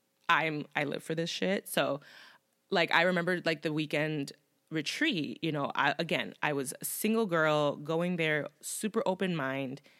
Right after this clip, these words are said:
Just, I was super single at the moment. I just moved my entire life to Australia. I never even considered moving back to the States.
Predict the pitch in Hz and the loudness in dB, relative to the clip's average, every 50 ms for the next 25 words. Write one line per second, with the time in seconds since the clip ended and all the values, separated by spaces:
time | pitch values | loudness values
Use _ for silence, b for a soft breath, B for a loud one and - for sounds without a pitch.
0 | b b b b b - 139 147 151 139 135 - - - - 170 160 165 - - | b b b b b -8 -4 -2 -2 0 -2 -4 -2 0 2 2 2 2 0 0
1 | - 208 - 214 214 - - 170 160 151 156 151 147 156 151 143 139 143 135 123 | 0 2 2 2 2 2 0 0 0 0 0 0 -2 -2 -2 -2 -2 -2 -2 -4
2 | 127 131 - 139 143 - - 170 175 - - 175 165 160 151 147 147 135 131 143 | -4 -4 -6 -6 -4 -2 -2 -2 -2 0 0 0 0 0 0 -2 -2 -4 -4 -6
3 | 147 - - 151 160 165 175 160 147 151 156 - 160 160 165 - - 156 139 135 | -6 -2 0 0 0 0 0 0 0 0 -2 -2 -4 -4 -4 -2 -2 -2 0 0
4 | 135 131 131 - - 139 147 151 151 151 160 165 175 180 - 175 175 160 156 156 | 0 -2 -2 -2 -2 -4 -4 -2 0 0 0 0 -2 -2 -2 -2 -2 -2 -4 -4
5 | 151 - 160 147 - - - 175 151 156 156 151 - 151 151 151 156 151 147 127 | -6 -8 -10 -10 -8 -4 -2 0 0 2 0 0 0 0 -2 0 0 0 -2 -4
6 | 143 147 - - 151 147 - - 101 - 58 - - - | -6 -8 -12 -12 -10 -10 -8 -6 -6 -6 -6 -8 -8 -10